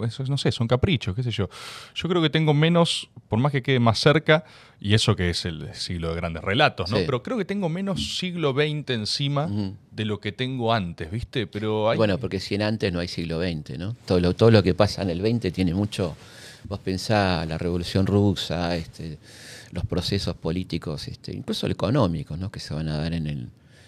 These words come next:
Speaker 2: en el veinte tienen mucho que ver con la literatura político-económica del diecinueve, ¿no? Y del dieciocho todavía. Perdurable.
Speaker 1: Y, y estos, estas figuras heroicas, ¿viste?
Speaker 2: Ujú.
Speaker 1: Esto, o sea, que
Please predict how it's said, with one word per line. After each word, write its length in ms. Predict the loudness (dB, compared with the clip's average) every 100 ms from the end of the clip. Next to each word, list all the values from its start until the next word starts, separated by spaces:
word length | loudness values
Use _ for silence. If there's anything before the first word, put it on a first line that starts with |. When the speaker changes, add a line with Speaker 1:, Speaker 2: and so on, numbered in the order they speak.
| -20 _
Speaker 2:
en 140 | -6
el 140 | -4 0
veinte 300 | 2 2 -2
tienen 260 | -2 -4
mucho 280 | -4 -6 -6
que 120 | -4
ver 140 | -4 -4
con 120 | -4
la 80 | -4
literatura 640 | -6 -6 -8 -6 -6 -6
político-económica 1120 | -6 -6 -4 -8 -6 -8 -6 -6 -2 -4 -4 -6
del 140 | -6
diecinueve, 580 | -6 -4 -2 -2 -4 -8
¿no? 120 | -12 -12
Y 120 | -8
del 140 | -6 -4
dieciocho 500 | -4 2 2 0 -12
todavía. 420 | -12 -10 -10 -12 -20 _ _ _ _ _ _ -20 -20 -20 -20 -20 -20 -20 -12
Perdurable. 720 | -6 -2 2 4 4 0 -4 -8
Speaker 1:
Y, 80 | -10 -10 -8
y 120 | -8
estos, 680 | -8 -4 -4 -2 -8 -10 -14 _ _ _ _
estas 220 | -8 -8
figuras 520 | -4 -6 -2 -2 -2
heroicas, 540 | -2 0 0 0 -6 -6
¿viste? 380 | -6 -4 -4 -2
Speaker 2:
Ujú. 80 |
Speaker 1:
Esto, 200 | -4 -4 -6
o 40 |
sea, 180 | -4
que 80 | -8